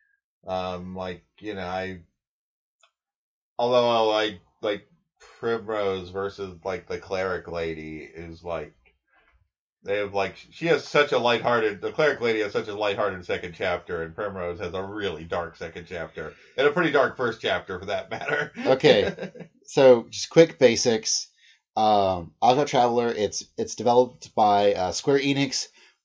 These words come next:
Speaker 2: Business Division eleven, along with Studio Acquire. Um, the Business Division eleven, their job is, they're the same producers that made the Bravely Default series, and I think their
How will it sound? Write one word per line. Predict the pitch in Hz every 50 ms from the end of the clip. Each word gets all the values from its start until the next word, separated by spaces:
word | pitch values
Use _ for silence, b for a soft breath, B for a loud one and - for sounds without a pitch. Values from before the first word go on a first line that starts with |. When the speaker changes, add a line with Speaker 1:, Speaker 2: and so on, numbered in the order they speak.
| 107 101
Speaker 2:
Business | 98 151 170 165 165 180 180 160 - -
Division | - _ 147 156 151 139 127 127 147 143 139 147 151 139 131 -
eleven, | 101 101 104 104 117 117 123 120 147 175 196 240 -
along | - 107 110 113 113 113
with | 110 101
Studio | - - - 127 113 110 113 113 120
Acquire. | - - - - - 110 92 85 82 85 120 151 160 - _ _ _ _ _ _ _ _ _ b b b b b b b b b b _
Um, | 110 107 104 101
the | 98 98
Business | 92 127 131 127 - - 139 131 117 123
Division | 123 120 127 123 117 120 127 120
eleven, | 110 104 110 113 110 104 110 110 107 101 98 b b b b b b -
their | 117 123 123 120 107 92 - _
job | - 127 - 113 113 104
is, | 110 107 104 101 - - _
they're | 127 123 127 123 123 117 - - _ _ _ _ _ _ _ _ _
the | 117 113
same | - 175 185 -
producers | - 139 101 120 123 120 - 139 131 113
that | 107 98
made | 98 104 101
the | 101
Bravely | 87 107 107 107 98 92
Default | 82 92 92 92 90 110 113 -
series, | - 143 139 135 135 135 135 135 - - - _ _ _ _ _ _ _ b b b b 95 98 92 b b b b _
and | - 127 120
I | 120 117
think | 110 113 147 139 135 131 120 92 -
their | 127 123 120 107 95